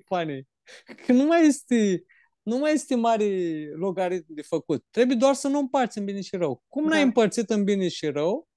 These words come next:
Speaker 2: Exact.
Speaker 1: atunci știi, știi sigur că ai ieșit din dual, pentru că nu mai,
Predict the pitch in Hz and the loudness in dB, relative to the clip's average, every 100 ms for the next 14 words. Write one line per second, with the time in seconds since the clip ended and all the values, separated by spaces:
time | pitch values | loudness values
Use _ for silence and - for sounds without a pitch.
0 | _ - 208 196 285 - 254 220 220 214 | _ -4 -4 -2 -4 -4 -8 -10 -10 -10
1 | - - 254 - 247 240 233 233 196 226 | -8 -6 -6 -2 0 0 2 2 2 -2
2 | 202 196 185 160 135 147 151 151 165 180 | -2 -2 0 -2 -2 -6 -8 -6 -4 -2
3 | 196 190 180 | 0 0 0